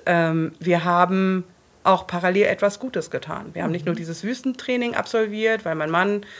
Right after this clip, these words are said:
Speaker 1: ähm, ist auch im Gesundheitswesen tätig und er sagt sich auch, „Ich liebe es, Offroad-Reisen zu machen, aber ich liebe es auch, mit dem Auto von A nach B zu kommen.“ Und vielleicht gibt es ja auch einen Grund, wo man mit dem Auto mal von A nach B muss,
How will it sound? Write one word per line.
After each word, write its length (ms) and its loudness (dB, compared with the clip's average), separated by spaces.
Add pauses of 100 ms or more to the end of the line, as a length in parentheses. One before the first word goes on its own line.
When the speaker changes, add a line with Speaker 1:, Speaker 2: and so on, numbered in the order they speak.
(320)
Speaker 1:
ähm, 280 2
ist 140 -4
auch 180 2
im 140 -4
Gesundheitswesen 760 -2
tätig 400 -2
und 100 -4
er 80 -2
sagt 220 -4
sich 180 -4
auch, 320 6
„Ich 180 -10
liebe 220 -2
es, 380 -6
Offroad-Reisen 760 0
zu 140 -6
machen, 400 -2
aber 160 -4
ich 160 -10
liebe 240 -4
es 140 -4
auch, 300 0 (340)
mit 160 -2
dem 100 -2
Auto 240 2
von 220 -4
A 100 -2
nach 160 -4
B 160 -6
zu 140 -10
kommen.“ 180 -4
Und 120 -4
vielleicht 300 0
gibt 140 -8
es 80 -12
ja 100 -2
auch 80 -8
einen 120 -8
Grund, 340 -2 (300)
wo 100 6
man 180 6
mit 120 -2
dem 100 0
Auto 320 2
mal 280 0
von 180 -4
A 120 0
nach 140 -2
B 420 0
muss, 400 0